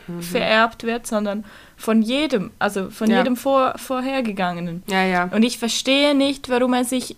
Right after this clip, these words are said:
Speaker 2: von, von solch einem, natürlich von so einer Vergangenheit so beeinflussen lässt und sich so die Zukunft auch verbauen lässt.
Speaker 1: Ja. Das
Speaker 2: Weil
Speaker 1: fand
Speaker 2: er,
Speaker 1: ich auch
Speaker 2: er
Speaker 1: schade.
Speaker 2: liebt ja die Daphne.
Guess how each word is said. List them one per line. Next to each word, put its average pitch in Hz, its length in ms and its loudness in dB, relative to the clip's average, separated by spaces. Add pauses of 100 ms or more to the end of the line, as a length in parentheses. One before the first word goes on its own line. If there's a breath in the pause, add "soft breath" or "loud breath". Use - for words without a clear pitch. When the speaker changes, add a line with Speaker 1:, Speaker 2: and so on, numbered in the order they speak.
Speaker 2:
von, 233 440 0 (320 loud breath)
von 233 600 0
solch 240 480 -2
einem, 226 880 -2 (520)
natürlich 233 440 2
von 226 140 0
so 226 100 -2
einer 226 220 2
Vergangenheit 233 680 -2
so 262 440 0 (320 loud breath)
beeinflussen 254 720 0
lässt 190 240 -8
und 220 100 -4
sich 220 160 -6
so 262 140 0
die 240 160 0
Zukunft 269 440 -4
auch 220 140 -2
verbauen 233 500 0
lässt. - 380 -8 (180)
Speaker 1:
Ja. - 180 -10 (640)
Das 196 120 -2
Speaker 2:
Weil 233 80 6
Speaker 1:
fand 226 140 2
Speaker 2:
er, 226 100 4
Speaker 1:
ich - 60 -4
auch 226 80 0
Speaker 2:
er 233 100 0
Speaker 1:
schade. - 160 2
Speaker 2:
liebt 196 180 2
ja 359 100 2
die 240 180 -2
Daphne. 196 420 -4